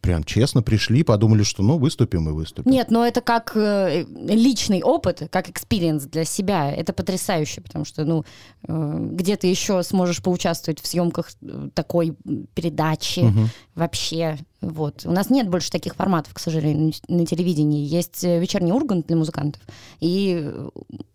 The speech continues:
Speaker 2: ну, посиделки у Маргулиса. Но для Маргулиса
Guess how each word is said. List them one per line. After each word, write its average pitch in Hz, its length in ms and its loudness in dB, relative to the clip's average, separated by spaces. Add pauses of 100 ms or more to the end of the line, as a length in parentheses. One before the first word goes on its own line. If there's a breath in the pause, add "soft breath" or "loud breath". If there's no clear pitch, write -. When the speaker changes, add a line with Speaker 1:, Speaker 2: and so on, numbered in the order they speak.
Speaker 2:
ну, 156 640 -4
посиделки 190 440 -2
у 156 40 0
Маргулиса. 156 600 -4 (400 loud breath)
Но 180 340 4
для 175 160 0
Маргулиса 180 920 0